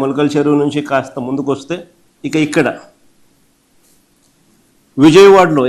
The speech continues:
ఎక్కడైతే సిపి పర్యవేక్షణలో పోలీసులు పనిచేస్తా ఉన్నారు, ఏసీపీ అయితే చంద్రబాబు నాయుడు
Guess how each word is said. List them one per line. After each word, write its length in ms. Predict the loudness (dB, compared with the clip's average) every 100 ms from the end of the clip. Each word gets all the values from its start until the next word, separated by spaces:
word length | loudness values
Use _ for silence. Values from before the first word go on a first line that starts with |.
| -2
ఎక్కడైతే 480 | -2 -2 -2 -2 -2 -4 -10 _ _ _ _ _ _ _ _ _ _
సిపి 560 | -10 -8 -4 -6 -2 -2 -2 -8 -18 _ _ _ _ _ _ _ _ _ _ _ -2
పర్యవేక్షణలో 760 | 2 4 4 2 2 4 2 0 0
పోలీసులు 440 | 2 2 0 -4 -2
పనిచేస్తా 540 | -4 -4 -6 -6 -10 -8
ఉన్నారు, 280 | -8 -10 -12 -18 _ _ _ _ _ _ _ _ _ _ _ _ _ _ _ -14 -14 -16 -20 _ -2 4 4
ఏసీపీ 480 | 4 0 -4 -2 -2 -2
అయితే 180 | 0 -2 -2
చంద్రబాబు 500 | -4 -2 -2 -2 -2 -2
నాయుడు 240 | -2 -6